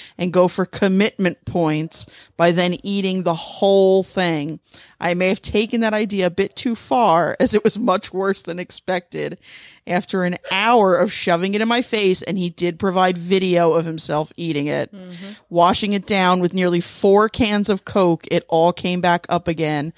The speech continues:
Speaker 1: and I had to draw the line. It was the lemon that made it so <laughs> hard to stomach.
Speaker 2: No
Speaker 1: I added too
Speaker 2: wonder.
Speaker 1: much and was quite sick, to be fair."
Speaker 2: That's disgusting, mate.
Speaker 1: It's hard to doubt my commitment.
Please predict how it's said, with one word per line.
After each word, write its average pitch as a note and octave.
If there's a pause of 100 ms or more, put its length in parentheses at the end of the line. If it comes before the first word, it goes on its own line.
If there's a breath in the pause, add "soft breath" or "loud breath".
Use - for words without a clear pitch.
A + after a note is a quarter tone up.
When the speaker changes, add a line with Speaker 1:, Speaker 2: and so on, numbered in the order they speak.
(400 loud breath)
Speaker 1:
and E3
I D#3+
had E3+
to F#3
draw F3
the E3+
line. D3+
It D#3
was E3
the E3+
lemon F3
that E3+
made E3+
it -
so -
<laughs> -
hard G3+
to A3+
stomach. E3+
Speaker 2:
No C#4
Speaker 1:
I E3
added D#3+
too C#4
Speaker 2:
wonder. F3+
Speaker 1:
much E3+
and D#3+
was E3
quite -
sick, -
to G3
be F3
fair." E3 (960 loud breath)
Speaker 2:
That's -
disgusting, G#3+
mate. C#3+
Speaker 1:
It's G3+
hard F#3+
to G3
doubt F3+
my F3+
commitment. E3